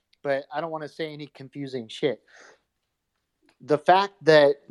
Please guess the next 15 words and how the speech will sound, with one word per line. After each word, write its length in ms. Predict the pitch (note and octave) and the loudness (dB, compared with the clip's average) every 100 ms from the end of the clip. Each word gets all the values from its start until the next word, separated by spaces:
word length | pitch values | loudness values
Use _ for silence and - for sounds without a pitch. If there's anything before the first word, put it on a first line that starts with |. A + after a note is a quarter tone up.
| C3 | 2
Bitcoin 480 | D#3 F3 F#3+ F3+ D3+ | 2 4 2 2 -2
has 320 | D3+ D3+ C#3+ | -4 -4 -6
a 60 | |
limited 440 | B2 C#3 E3+ G3+ G3+ | -10 -10 -8 -6 -8
supply 720 | - G3 - C#3+ C3 C3 D3 _ _ _ _ - | -10 -10 -6 -4 -4 -6 -10 _ _ _ _ -10
that 200 | C#3 - | -10 -10
cannot 500 | D3+ B2+ C#3 D#3+ D#3 | -14 -12 -10 -10 -10
be 160 | F3 | -12
debased 600 | D3 C#3+ C#3+ D#3 G3 - - | -8 -8 -6 -8 -10 -18 -12
or 240 | D3 D3 | -8 -8
inflated 760 | C3+ B2+ - F3+ G3 C#3 B2 A#2+ _ _ _ _ _ _ _ _ _ _ _ _ _ _ _ _ _ _ _ _ _ _ | -10 -16 -10 -6 -6 -8 -14 -18 _ _ _ _ _ _ _ _ _ _ _ _ _ _ _ _ _ _ _ _ _ _
philosophically 960 | G#3+ A3 G#3 - F#3+ G3 G3 F#3+ E3+ D3 | -2 0 -4 -8 -8 -6 -10 -10 -10 -12
means 720 | C#3+ F3 D3+ B2 B2 A2+ - _ _ _ _ | -12 -12 -12 -14 -18 -20 -20 _ _ _ _
it's 260 | C#3+ D3 - _ | -4 -4 -8 _
incompatible 1400 | D#3+ G3 G3 - F3+ E3+ - D3+ E3 D3 B2 A#2+ B2 | -2 -2 -2 -8 -6 -6 -2 0 2 0 -4 -6 -6